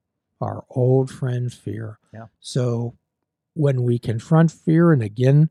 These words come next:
Speaker 1: we're going to talk about courage is the ability to deal with fear. If we wouldn't have fear,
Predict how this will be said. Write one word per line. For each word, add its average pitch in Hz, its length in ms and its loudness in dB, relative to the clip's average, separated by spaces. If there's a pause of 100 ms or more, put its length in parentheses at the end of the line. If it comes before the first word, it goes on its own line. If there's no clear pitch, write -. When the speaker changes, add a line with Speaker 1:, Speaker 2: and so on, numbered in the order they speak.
(880)
Speaker 1:
we're 131 100 -6
going 117 200 -4
to 117 60 -6
talk 120 300 -6
about 120 380 -8
courage 131 560 -4 (800)
is 143 220 -2
the 120 100 0
ability 113 540 -4
to - 160 -4
deal 110 360 -4
with 117 240 -8
fear. - 340 -16 (880)
If 139 260 -10
we 143 120 2
wouldn't 156 320 2
have 131 240 0
fear, 185 440 0